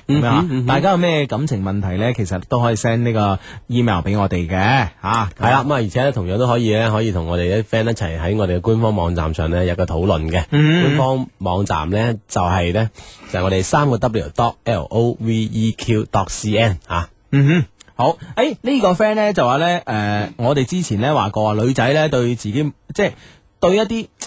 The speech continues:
Speaker 1: 自己唔會有 feel 嘅男仔呢，先至會講真心說話嘅。
Speaker 2: 啊哈。
Speaker 1: 噉呢個 friend 贊同啊，佢話，嗯，有同感。對，誒，對你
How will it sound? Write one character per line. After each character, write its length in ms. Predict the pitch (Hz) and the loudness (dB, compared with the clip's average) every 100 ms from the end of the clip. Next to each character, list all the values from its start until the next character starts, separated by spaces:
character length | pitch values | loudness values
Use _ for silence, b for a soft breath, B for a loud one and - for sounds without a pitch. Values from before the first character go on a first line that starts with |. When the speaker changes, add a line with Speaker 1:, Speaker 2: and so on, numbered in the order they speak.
| - - | -16 -4
Speaker 1:
自 180 | 147 | -2
己 160 | 147 196 | 2 2
唔 260 | 120 101 117 | 2 2 2
會 320 | 139 139 131 | 4 2 -2
有 200 | - 131 | -2 0
feel 260 | 147 214 190 | 0 2 2
嘅 100 | 170 | 2
男 200 | 101 82 | 0 -2
仔 120 | 92 101 | -4 -2
呢， 200 | 131 143 - | 0 -2 -6
先 360 | - 170 170 | -2 0 2
至 200 | 139 117 | 2 0
會 180 | 113 113 | 2 0
講 260 | 98 117 131 | 0 0 0
真 200 | 135 139 | 2 2
心 220 | 123 131 | 2 0
說 180 | - 95 | 0 -2
話 180 | 82 87 | -2 -2
嘅。 160 | 95 90 | -4 -2
Speaker 2:
啊 160 | 110 107 | 0 2
哈。 100 | 113 | 4
Speaker 1:
噉 40 | 170 | 4
呢 80 | 185 | 2
個 80 | 139 | 2
friend 200 | 165 160 | 2 2
贊 240 | 113 113 | 0 0
同 160 | 104 90 | -2 -2
啊， 100 | 98 | -2
佢 80 | 147 | 0
話， 60 | 143 | 2
嗯， 280 | 220 175 98 | 4 2 0
有 160 | 110 139 | 0 0
同 180 | 127 101 | 0 0
感。 220 | 127 190 B B _ | 0 -2 B B _
對， 300 | 180 180 170 _ | 2 2 0 _
誒， 180 | 139 135 | 0 0
對 140 | 165 | 2
你 40 | 165 | 2